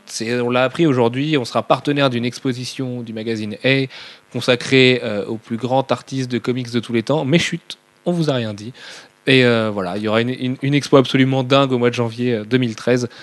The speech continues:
Et on y sera. Et, euh, quand on a appris ça, ça nous a fait vraiment plaisir, surtout qu'on est des lecteurs de Juxtapose, de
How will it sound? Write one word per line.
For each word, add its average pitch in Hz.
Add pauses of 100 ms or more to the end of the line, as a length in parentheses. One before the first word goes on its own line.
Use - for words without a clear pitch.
(240)
Et 98
on 120
y 120
sera. 120
Et, 101
euh, 104
quand 120
on 120
a 120
appris -
ça, 131
ça 123
nous 110
a -
fait 113
vraiment 127
plaisir, 127
surtout 117
qu'on 107
est 113
des 107
lecteurs 117
de 110
Juxtapose, 117
de 110